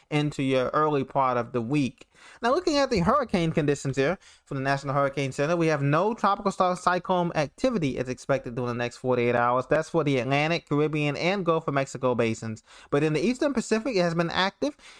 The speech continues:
We have Tropical Storm Guillermo, first of all, winds at sixty miles an hour, moving west-northwest at twelve knots, or fourteen miles an hour.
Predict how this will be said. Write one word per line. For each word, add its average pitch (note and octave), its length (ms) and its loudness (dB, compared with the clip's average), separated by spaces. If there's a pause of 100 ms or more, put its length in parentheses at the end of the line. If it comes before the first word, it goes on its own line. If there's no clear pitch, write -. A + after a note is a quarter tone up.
(100)
We D#3 120 2
have D#3 520 2
Tropical F#3 320 -2
Storm F3 280 0
Guillermo, C#3+ 680 0
first E3 280 -2
of B2+ 100 -4
all, C3 220 2
winds D#3 260 0
at C#3+ 120 -6
sixty E3 300 -4
miles C#3+ 280 0
an C#3 80 -2
hour, C3+ 420 0
moving D#3 380 0
west-northwest D3 680 0
at D#3+ 80 -6
twelve E3+ 300 0
knots, B2+ 340 0
or A#2+ 80 0
fourteen D3 400 -2
miles A#2+ 220 0
an A#2 80 -2
hour. A#2 260 0